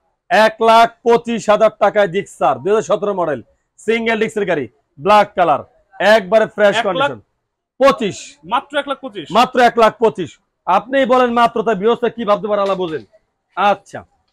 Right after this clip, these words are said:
Speaker 1: এক লাখ পাঁচ হাজার টাকায়, এক, এক লাখ টাকা, পাঁচ বাদ, এক লাখ টাকা।
Speaker 2: এক লাখ টাকায় bolt?
Speaker 1: এক লাখ টাকার runner বোল্ট। দুই হাজার।
Speaker 2: এমডি ফিফটিন আর ছোট ভাই?
Speaker 1: হ্যাঁ, অবশ্যই,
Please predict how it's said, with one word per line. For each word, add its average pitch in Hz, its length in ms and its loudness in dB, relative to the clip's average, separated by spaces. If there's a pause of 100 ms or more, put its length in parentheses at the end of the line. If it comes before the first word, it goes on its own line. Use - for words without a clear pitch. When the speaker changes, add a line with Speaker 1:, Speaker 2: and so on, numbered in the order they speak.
(600)
Speaker 1:
এক 247 300 2
লাখ 220 160 2 (120)
পাঁচ 233 280 6
হাজার 190 260 -2
টাকায়, 120 240 -8 (560)
এক, 233 200 2 (400)
এক 240 220 2
লাখ 214 140 -2
টাকা, 127 180 -10 (360)
পাঁচ 233 240 6
বাদ, 156 240 -4 (360)
এক 240 260 2
লাখ - 200 2
টাকা। 202 180 -4
Speaker 2:
এক 214 100 -8
লাখ 262 100 -8
টাকায় 254 180 -4
bolt? 202 280 0
Speaker 1:
এক 226 260 2
লাখ 233 180 0
টাকার 226 220 0
runner 202 320 0
বোল্ট। 143 260 -8 (520)
দুই 208 100 4
হাজার। 269 280 2
Speaker 2:
এমডি 262 320 -4
ফিফটিন 269 220 -10
আর 269 60 -6
ছোট 262 200 -6
ভাই? 175 240 -4 (280)
Speaker 1:
হ্যাঁ, 233 160 0
অবশ্যই, 160 480 -2